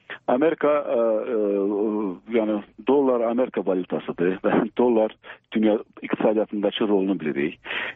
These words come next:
Dünyada baş verən iqtisadi tənəzzülün, ə, yəni böyük,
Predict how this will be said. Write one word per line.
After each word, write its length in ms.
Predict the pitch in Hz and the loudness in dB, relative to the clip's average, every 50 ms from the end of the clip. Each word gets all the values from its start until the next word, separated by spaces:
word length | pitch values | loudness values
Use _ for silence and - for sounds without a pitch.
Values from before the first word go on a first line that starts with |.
| _ _ - | _ _ 2
Dünyada 340 | - 127 127 127 135 127 | 4 4 6 4 4 2
baş 220 | 127 127 120 - - | 0 0 0 0 0
verən 220 | 117 123 120 117 127 | 0 0 0 -2 -6
iqtisadi 320 | - - - 113 120 123 | -4 0 2 2 2 2
tənəzzülün, 640 | - 120 113 110 110 104 - 113 107 117 123 123 113 - _ _ _ _ _ _ _ _ _ _ _ _ _ _ - - | 0 0 2 2 0 0 -2 -2 0 2 2 0 0 -4 _ _ _ _ _ _ _ _ _ _ _ _ _ _ -12 -6
ə, 180 | - 107 101 98 92 95 98 95 90 85 | 0 2 2 4 4 4 2 2 0 0
yəni 240 | 101 101 95 101 98 | 0 0 0 0 2
böyük, 280 | - 117 117 120 120 | 2 2 4 2 2